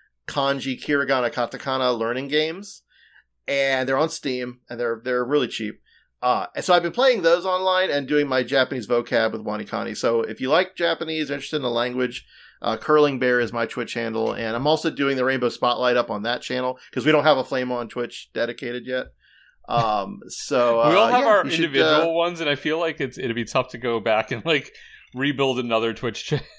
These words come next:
Speaker 1: Yeah.
Speaker 2: <laughs>
Speaker 1: It, it, it's possible, but, uh, I'm on the road to affiliate, so I'm trying to get to fifty. So if anyone out there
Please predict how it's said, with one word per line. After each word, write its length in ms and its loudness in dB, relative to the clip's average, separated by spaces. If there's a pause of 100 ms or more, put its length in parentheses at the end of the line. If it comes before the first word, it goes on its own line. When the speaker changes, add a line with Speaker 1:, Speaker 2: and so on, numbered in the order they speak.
(180)
Speaker 1:
Yeah. 360 0
Speaker 2:
<laughs> 40 2 (1160)
Speaker 1:
It, 160 2
it, 260 2
it's 180 2
possible, 640 2
but, 160 4
uh, 140 6
I'm 160 4
on 100 6
the 80 4
road 140 2
to 80 -2
affiliate, 440 2
so 80 -4
I'm 60 -4
trying 280 0
to 60 0
get 140 0
to 80 -12
fifty. 380 -4
So 160 -2
if 100 -2
anyone 260 -2
out 200 0
there 240 2